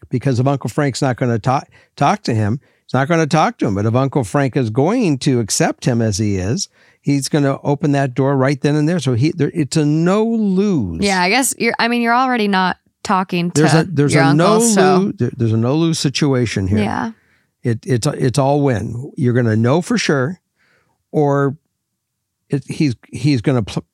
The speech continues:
Speaker 1: uh, absolutely pleasantly surprise you.
Speaker 2: Well, and honestly, even if he does suck, you can still ignore him at the family functions, because I saw my uncle for the first time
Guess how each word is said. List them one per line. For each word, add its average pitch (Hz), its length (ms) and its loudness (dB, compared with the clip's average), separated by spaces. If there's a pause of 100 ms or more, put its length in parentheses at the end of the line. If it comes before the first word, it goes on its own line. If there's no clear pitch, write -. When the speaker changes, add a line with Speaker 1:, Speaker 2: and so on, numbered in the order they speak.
(100)
Speaker 1:
uh, 123 200 -2 (220)
absolutely 143 440 -2
pleasantly 127 420 -2
surprise 101 520 -4
you. - 60 -14 (320)
Speaker 2:
Well, 403 160 2
and 349 100 0
honestly, 392 600 0 (840)
even 302 220 0
if 466 120 -4
he 330 360 2 (200)
does 214 240 2
suck, - 460 -2 (100)
you 220 220 -6
can 392 180 -4
still 330 240 -4
ignore 285 320 0
him 302 120 -2
at - 120 -4
the 262 80 -4
family 262 400 -2
functions, 202 480 -2
because 180 340 -2 (540)
I 214 160 2
saw 262 640 0 (220)
my 208 560 0 (180)
uncle 180 600 -2
for 185 180 -6
the 185 80 -4
first 185 360 -4
time 175 460 0